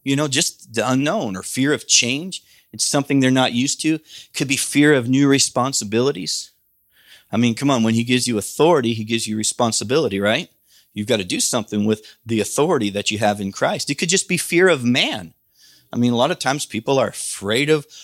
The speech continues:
what people think of them, and it's a real fear. And it may take all these different expressions, but it all, you know, the root of it always comes back to fear. Fear. And so a couple of weeks ago, before Mother's Day and before our Mission Sunday, I spoke on, um,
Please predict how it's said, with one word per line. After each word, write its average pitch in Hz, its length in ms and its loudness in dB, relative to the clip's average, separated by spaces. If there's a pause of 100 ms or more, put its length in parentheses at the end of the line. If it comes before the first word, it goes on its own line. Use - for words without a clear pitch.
what 127 200 0
people 147 260 -2
think 170 280 -4
of 95 160 -6
them, 87 240 -8
and 98 80 -4
it's 107 160 -4
a 107 60 0
real 127 260 6
fear. - 480 -8 (440)
And 135 120 4
it 139 60 2
may 147 140 6
take 170 260 2
all 160 240 4
these 160 220 -2
different 156 380 -4
expressions, 117 680 -2
but 117 180 0
it 120 100 4
all, 135 400 2 (100)
you 131 100 -2
know, 104 140 -2
the 98 100 -4
root 135 300 0
of 107 120 0
it 104 100 -2
always 123 340 2
comes 110 240 -8
back 110 280 -2
to 101 140 -8 (220)
fear. - 320 -4 (680)
Fear. 101 460 -8 (840)
And 123 160 2
so 147 160 4
a 139 60 2
couple 208 240 2
of 143 80 2
weeks 165 260 0
ago, 110 380 0 (300)
before 131 280 -4
Mother's 120 360 2
Day 120 200 0
and 117 100 -6
before 113 300 0
our 113 80 4
Mission 120 400 0
Sunday, 110 420 2
I 110 120 -2
spoke 120 400 0
on, 104 260 0
um, 98 320 -2